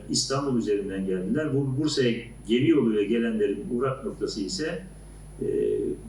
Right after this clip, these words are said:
Mudanya ve Gemlik oldu. Çünkü burası, e, Bursa'nın iki önemli iskelesiydi.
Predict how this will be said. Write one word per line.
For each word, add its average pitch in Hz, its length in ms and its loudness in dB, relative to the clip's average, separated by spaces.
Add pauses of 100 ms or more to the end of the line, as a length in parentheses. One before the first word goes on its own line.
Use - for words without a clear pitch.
(200)
Mudanya 131 460 2
ve 135 220 -2 (340)
Gemlik 147 600 0 (320)
oldu. - 240 0 (180)
Çünkü - 260 0
burası, 139 420 0 (680)
e, 101 340 -2
Bursa'nın 120 500 0
iki 165 420 2
önemli 135 340 4
iskelesiydi. 127 760 2